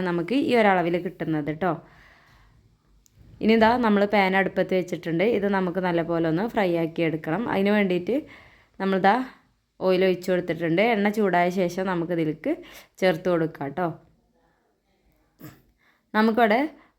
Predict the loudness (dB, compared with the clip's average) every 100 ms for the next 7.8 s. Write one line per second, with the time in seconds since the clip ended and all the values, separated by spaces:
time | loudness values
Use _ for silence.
0 | -2 2 4 2 2 2 2 0 -2 -2
1 | -2 0 -2 -2 -2 -4 -2 -2 -2 -2
2 | 0 0 2 0 0 -2 -2 -2 -2 0
3 | 0 0 0 0 -2 -4 -10 -20 -12 0
4 | 4 4 2 0 -2 -2 0 2 4 2
5 | 2 0 0 -2 -2 0 -2 -4 -8 -4
6 | -2 -2 -2 -2 -2 0 0 2 0 0
7 | 0 0 -2 -4 -2 -2 -4